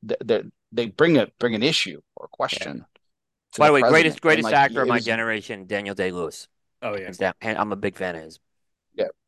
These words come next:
Speaker 2: We'll segue to movies
Speaker 1: And,
Speaker 2: a little later, yeah.
Speaker 1: uh, he did a, did a fantastic job with Lincoln. Um, but, and, and I, I absolutely love that, love that film. But the, they do a really good job of showcasing that it was, it was actually quite easy to gain an audience with the president, uh, with, uh,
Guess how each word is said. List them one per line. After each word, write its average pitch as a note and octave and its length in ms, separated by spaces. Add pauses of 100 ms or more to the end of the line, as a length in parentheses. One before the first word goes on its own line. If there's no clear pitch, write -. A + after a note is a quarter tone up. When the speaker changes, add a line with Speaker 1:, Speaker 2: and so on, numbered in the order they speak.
Speaker 2:
We'll A#2 140
segue A2+ 360
to G2+ 60
movies G2 280
Speaker 1:
And, C#3 140
Speaker 2:
a - 20
little F2 120
later, F2 200
yeah. F2 140
Speaker 1:
uh, D3 140
he A#3 120
did G3 260
a, - 60 (300)
did E3+ 100
a D3 120
fantastic - 840
job F2 220
with E2 160
Lincoln. F2 340
Um, B2 240
but, C3+ 240 (100)
and, C3 240
and C3+ 120
I, C#3 60
I B2+ 340
absolutely B2 420
love G#2 140 (180)
that, A#2 260
love B2 160
that G#2 140
film. A#2 180
But A#2+ 160
the, B2 320 (440)
they C#3+ 100
do F3 160
a F3 60
really D#3+ 260
good D3 140
job B2+ 240
of A2 40
showcasing A#2 760
that G#2 120
it A2+ 60
was, - 320
it C3+ 60
was B2 120
actually F3 280
quite D3 260
easy B3 320
to A#2 100
gain A2 300
an G#2+ 200
audience A2 360
with G2+ 80
the - 80
president, G#2 520
uh, G#2 140 (300)
with, - 160 (600)
uh, A#2 180